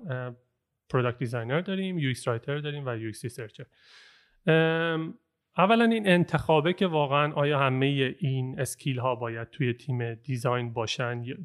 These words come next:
توی یک تیم جمع شن یا توی تیم های مختلف باشن، واقعاً همینطوری که خودت گفتی چیزیه که توی سازمان های مختلف متفاوته. ممکنه یه شرکتی اصلاً تیم یو ایکس ریسرچ جدا داشته باشه، همینطوری که محمد گفت قبلاً خود دیجیکالا هم اینطور بوده.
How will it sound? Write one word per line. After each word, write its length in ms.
توی 220
یک 280
تیم 300
جمع 240
شن 200
یا 100
توی 220
تیم 200
های 160
مختلف 480
باشن، 320
واقعاً 220
همینطوری 360
که 120
خودت 360
گفتی 440
چیزیه 380
که 140
توی 200
سازمان 440
های 100
مختلف 600
متفاوته. 720
ممکنه 380
یه 80
شرکتی 400
اصلاً 180
تیم 200
یو 120
ایکس 180
ریسرچ 300
جدا 260
داشته 300
باشه، 220
همینطوری 280
که 80
محمد 380
گفت 220
قبلاً 220
خود 260
دیجیکالا 480
هم 80
اینطور 260
بوده. 280